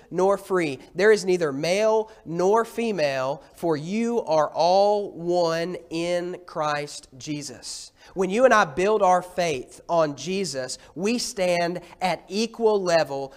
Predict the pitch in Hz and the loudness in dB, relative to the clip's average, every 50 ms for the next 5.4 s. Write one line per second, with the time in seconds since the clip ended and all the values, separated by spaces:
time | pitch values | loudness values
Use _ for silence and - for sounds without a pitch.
0 | - - 165 170 165 - - 175 190 208 208 208 214 220 220 214 214 - 190 185 | -8 -4 -4 -4 -4 -6 -6 0 0 0 0 0 -2 -2 -2 -4 -6 -4 -4 -4
1 | 180 - - 170 170 170 - - 160 156 151 151 151 151 147 - - - - - | -4 -4 -4 -6 -6 -6 -6 -6 -4 -2 -2 -2 -2 -4 -6 -12 -20 -20 -20 -14
2 | - 160 165 160 - 170 180 165 - - - 147 156 147 151 151 143 139 147 143 | -4 -2 -2 -2 -2 -6 -8 -8 -8 -8 -6 -6 -6 -4 -4 -4 -4 -2 -4 -4
3 | 135 127 113 110 110 - - - _ _ _ _ _ _ _ - - 202 233 262 | -4 -6 -8 -10 -14 -20 -20 -20 _ _ _ _ _ _ _ -2 6 6 8 8
4 | 208 214 214 - 190 185 185 196 196 190 180 160 170 185 196 190 - 190 180 180 | 8 6 6 6 2 2 2 2 2 0 -4 0 2 0 0 0 -2 -4 0 2
5 | 190 220 240 165 123 - - - | 2 2 0 -2 -4 -16 -20 -20